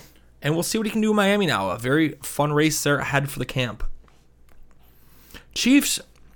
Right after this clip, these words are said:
undrafted rookie wide receiver Justin Ross of Clemson has been placed in the season-ending I R. He will miss the entire season. Uh, a young man who came off of dealing with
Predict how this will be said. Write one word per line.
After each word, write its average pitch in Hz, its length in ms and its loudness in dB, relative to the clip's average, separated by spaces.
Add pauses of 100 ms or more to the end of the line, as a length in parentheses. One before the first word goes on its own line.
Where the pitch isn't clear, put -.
(200)
undrafted 165 500 2
rookie 151 180 0
wide 147 160 4
receiver 120 420 -2
Justin 156 440 0
Ross 160 360 2
of 113 140 -12
Clemson 165 540 -4 (880)
has 110 120 -8
been 135 120 2
placed 165 260 2
in 180 80 -2
the 143 60 0
season-ending 185 680 -2
I 143 220 -2
R. 143 220 2
He 117 200 -8
will 127 220 2
miss 147 240 0
the 117 100 -4
entire 110 300 -6
season. 110 400 -6 (500)
Uh, 101 400 2
a 120 120 -4
young 135 340 2
man 139 280 2
who 120 640 0
came 151 300 0
off 143 240 4
of 127 180 -4
dealing 123 380 0
with 120 160 -4